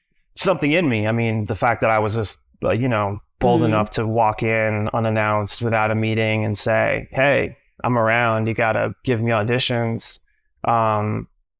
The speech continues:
Speaker 1: it struck a chord with him. And so he called me in for, uh, an
Speaker 2: Mm.
Speaker 1: audition not long after for an independent film in Philadelphia. And next thing you know, I, I book it and I'm shooting my first indie film when I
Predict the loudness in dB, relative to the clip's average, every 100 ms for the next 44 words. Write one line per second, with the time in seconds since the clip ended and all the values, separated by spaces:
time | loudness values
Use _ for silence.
0 | _ -20 -20 -4 -4 -2 -2 -2 -2 0
1 | 0 0 -2 -4 -8 _ -6 -2 0 0
2 | 0 0 2 0 0 -2 -4 -2 0 0
3 | 0 -2 -6 _ _ _ _ _ -4 0
4 | 0 0 0 0 0 -2 0 -2 0 0
5 | -2 -4 -16 -8 -2 0 2 0 -2 -2
6 | -2 0 -2 -2 0 -2 0 -2 -2 -2
7 | 0 0 0 -2 0 0 0 0 -2 0
8 | 0 0 -2 -2 -2 0 -2 -2 0 2
9 | 2 0 -2 -8 -10 -4 -4 0 0 0
10 | 0 -2 -2 -2 -2 -2 -2 -2 -2 -6
11 | -12 _ _ _ _ _ _ 0 2 2
12 | 0 0 0 0 0 -2